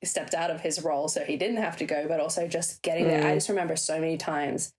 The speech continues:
Speaker 1: and again, could be covid social anxiety <laughs> 'cause we haven't seen that many people, but when we have gone, just being, like, so overwhelmed and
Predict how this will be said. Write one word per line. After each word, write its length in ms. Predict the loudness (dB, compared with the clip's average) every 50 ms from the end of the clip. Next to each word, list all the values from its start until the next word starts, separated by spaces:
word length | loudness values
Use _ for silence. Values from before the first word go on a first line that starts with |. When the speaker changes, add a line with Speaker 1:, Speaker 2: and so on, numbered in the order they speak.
| _ _ -4
Speaker 1:
and 140 | -2 -2
again, 240 | 0 0 -2 -2 -2
could 160 | -2 -2 0
be 100 | 0 -2
covid 440 | -2 -2 -2 -2 0 0 0 0 0
social 340 | 0 0 0 -2 0 -2 -2
anxiety 600 | 0 0 0 0 0 0 0 0 0 -2 -2 -2
<laughs> 20 |
'cause 160 | -2 -2 -2 -2
we 60 | -2
haven't 220 | -2 -2 -2 -2 -2
seen 180 | -2 0 0
that 80 | 0 0
many 160 | 0 -2 -2
people, 240 | -2 -2 -2 -2 0
but 160 | 0 0 0
when 100 | 0 0
we 80 | 0 -2
have 280 | -2 -2 -2 -2 -2 -2
gone, 320 | 0 0 0 0 0 0
just 160 | -2 -2 -2
being, 180 | -2 -2 0 0
like, 220 | 0 -2 -2 -4 -4
so 640 | -4 -4 -2 -2 -2 0 0 0 0 0 0 0
overwhelmed 720 | 0 0 0 -2 -2 0 0 0 0 0 0 -2 -2 -4 -6 -8 _ _ _ _ _ -4
and 380 | -2 0 0 0 -2 -4 -6